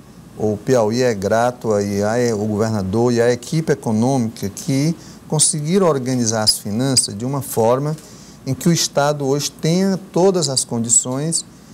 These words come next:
de contrair, é, financiamentos em condições,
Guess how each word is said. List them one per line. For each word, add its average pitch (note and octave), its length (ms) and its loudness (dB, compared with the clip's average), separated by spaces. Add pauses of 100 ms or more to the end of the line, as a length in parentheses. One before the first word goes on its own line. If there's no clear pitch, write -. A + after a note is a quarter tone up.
(220)
de C#3 540 0 (260)
contrair, C#3+ 760 2 (360)
é, A#2 220 2
financiamentos D#3+ 960 0
em A2 100 -2
condições, B2+ 920 0